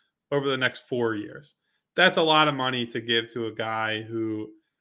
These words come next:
after he had his back-to-back thirty point seasons, has been on a downturn the last couple of years, individually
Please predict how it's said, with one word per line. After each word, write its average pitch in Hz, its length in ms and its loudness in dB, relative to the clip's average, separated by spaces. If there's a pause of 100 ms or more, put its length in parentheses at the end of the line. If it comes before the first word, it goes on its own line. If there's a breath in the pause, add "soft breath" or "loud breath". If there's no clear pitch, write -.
(280)
after 160 300 6
he 160 80 4
had 151 160 6
his 143 120 -2
back-to-back 135 640 0
thirty 127 260 -2
point 120 360 -8
seasons, 113 760 -12 (720)
has 131 320 0 (160)
been 147 160 6
on 135 160 4
a 127 60 0
downturn 110 720 -10
the - 80 -10
last 110 280 -8
couple - 280 -12
of 113 40 -12
years, 110 360 -16
individually 120 960 -2